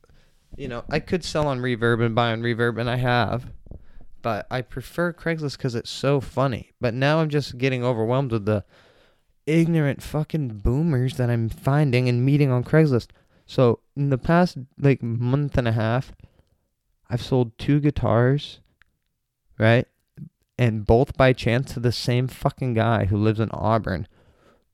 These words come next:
who a year ago I sold a Paul Reed Smith guitar to. Okay? So this guy's the same guy, this fucking, like, typical, like,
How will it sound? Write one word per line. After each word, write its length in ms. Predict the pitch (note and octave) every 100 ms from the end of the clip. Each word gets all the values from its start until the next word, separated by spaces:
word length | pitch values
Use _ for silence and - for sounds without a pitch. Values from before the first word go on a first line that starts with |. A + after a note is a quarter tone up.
| _ _ -
who 180 | C3 C3
a 60 | A#2+
year 280 | A#2+ C#3+
ago 220 | C#3+ A2+ G2
I 80 |
sold 240 | G#2 A#2+ A2+
a 60 |
Paul 260 | - A2 A2+
Reed 220 | A2 G#2
Smith 320 | - B2 B2
guitar 360 | - - G2+ F2+
to. 160 | - - - - - _ - _ _ _ _ - -
Okay? 300 | A2 G#2+ - _ _ _ _
So 140 | -
this 160 | A#2+ C3
guy's 240 | D3+ C#3+ -
the 100 | -
same 320 | - E3 F3+ D3
guy, 460 | D3 A#2+ G#2 G#2+ - _ _ _ _ _ _ _ _ _ -
this 220 | A#2+ A#2
fucking, 480 | - C#3 - B2 G#2 _ - - _ _ _ _ _ _ _ _ B2
like, 320 | B2+ A2 - - -
typical, 540 | - E3+ F3 - E3 E3
like, 360 | D#3+ C3 -